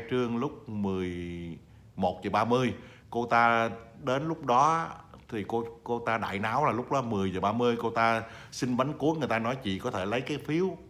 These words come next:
của, ừm, ban tổ chức dành tặng, à, cho thì đổ lấy tất cả phần thực phẩm. Cô ta không có phiếu nhưng cô ta muốn xin bánh cuốn lúc đó ăn, mà bây giờ người ta có nói người ta bán thôi, chỉ có hai chục ngàn một cuốn, mà bây giờ người ta cũng không có bán được.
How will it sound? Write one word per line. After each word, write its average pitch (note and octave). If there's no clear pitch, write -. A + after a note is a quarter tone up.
của, F#2+
ừm, A2
ban A#2+
tổ G2+
chức -
dành F#2+
tặng, G2
à, G2+
cho A2+
thì G2+
đổ E2
lấy C#3
tất D#3+
cả A2+
phần G2+
thực -
phẩm. A2
Cô C3
ta C3+
không C#3+
có D3+
phiếu D#3+
nhưng C3
cô A#2
ta A2
muốn B2
xin C3
bánh C#3
cuốn C#3+
lúc D3
đó C3+
ăn, B2
mà G2+
bây A2+
giờ A2+
người F#2+
ta G#2+
có A#2+
nói C3
người G2
ta A2+
bán B2
thôi, C3
chỉ A2+
có C#3+
hai B2+
chục G2+
ngàn F#2+
một E2+
cuốn, D3+
mà A2+
bây A#2+
giờ A2+
người G2+
ta B2
cũng B2+
không C#3
có C#3+
bán E3
được. B2